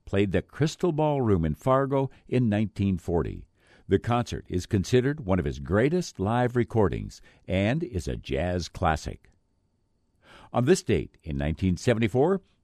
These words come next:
Three Dog Night played the Bismarck Civic Center.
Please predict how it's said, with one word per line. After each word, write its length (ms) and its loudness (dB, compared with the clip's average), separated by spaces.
Three 260 -4
Dog 340 2
Night 400 0
played 240 0
the 80 2
Bismarck 480 2
Civic 360 2
Center. 440 0